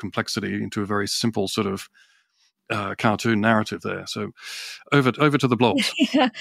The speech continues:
Speaker 2: So the blob started, uh, as a simple way to almost be like the, the protagonist, right? Or just somebody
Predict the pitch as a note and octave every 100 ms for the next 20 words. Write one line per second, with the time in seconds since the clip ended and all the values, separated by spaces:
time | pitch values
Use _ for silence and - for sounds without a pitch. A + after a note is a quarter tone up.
0 | - - - - - F#4 F#4+ B3+ C4 C#4+
1 | C#4+ A4 - - B3+ A#3+ C#4 B3 - -
2 | G#3 F#3 G3+ G#3+ A3 - G#3 G#3 B3 G3
3 | F#3+ F#3+ - G3 G3 G#3 A3 F#3 - F#3
4 | F3+ F3 E3+ D3 F#3 F3+ F3+ G3 G#3 G3
5 | - F#3 F3+ G3 F3+ - D#3+ E3 E3 F3
6 | E3 G#3+ - - A#3+ A3+ G3 F#3 G3+ G3+
7 | F#3+